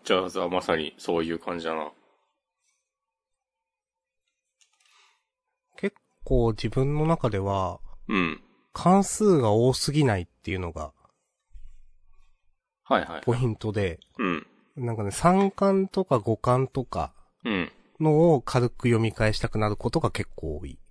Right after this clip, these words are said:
Speaker 1: ああ、仏ゾーンとかっすか？
Speaker 2: いや、仏ゾーンはちょっと違うんですけど。
Speaker 1: あ、じゃあ、ライトウィング。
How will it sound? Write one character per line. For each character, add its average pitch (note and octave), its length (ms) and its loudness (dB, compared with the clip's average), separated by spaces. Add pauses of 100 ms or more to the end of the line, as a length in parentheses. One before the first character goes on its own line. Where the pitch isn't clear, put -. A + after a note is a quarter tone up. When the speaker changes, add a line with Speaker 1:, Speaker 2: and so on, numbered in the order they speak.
(420)
Speaker 1:
あ F2+ 280 4
あ、 - 20 -20 (120)
仏 A2+ 260 -4
ゾ A2+ 180 6
ー F#2 40 -4
ン F2 60 -8
と - 100 -12
か - 100 -10
っ - 20 -12
す - 80 -6
か？ - 100 -10
Speaker 2:
い - 80 -10 (680)
や、 B2+ 100 0
仏 D3+ 320 2
ゾ G#3+ 100 6
ー A3 140 6
ン G3 80 10
は F#3+ 180 10
ち - 140 4
ょ - 20 6
っ D3+ 40 4
と - 100 -6
違 - 160 -2
う B2+ 320 4
ん C#3 40 4
で - 60 6
す - 160 0
け - 120 0
ど。 A#2+ 140 0 (400)
Speaker 1:
あ、 G#2 200 6
じ F#2+ 60 6
ゃ F2+ 100 10
あ、 - 120 0
ラ G#2 160 10
イ G2 60 2
ト G2 120 0
ウ F#2+ 40 0
ィ F#2+ 140 0
ン E2+ 80 -4
グ。 - 180 -12